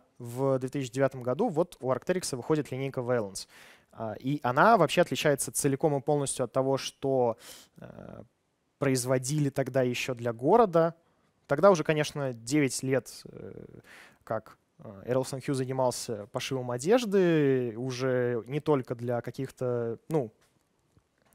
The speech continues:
суббрендов других компаний, но уже и для себя самого.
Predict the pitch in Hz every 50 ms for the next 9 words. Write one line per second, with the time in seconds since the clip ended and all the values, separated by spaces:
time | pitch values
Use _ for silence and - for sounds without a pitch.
0 | - - - - 170 156 135 127 147 147 147 147 139 127 120 123 127 131 135 127
1 | - - 143 143 - 202 240 233 185 147 147 175 185 170 139 127 151 156 139 127
2 | 120 - - 123 127 131 - - 143 127 123 120 113 101 -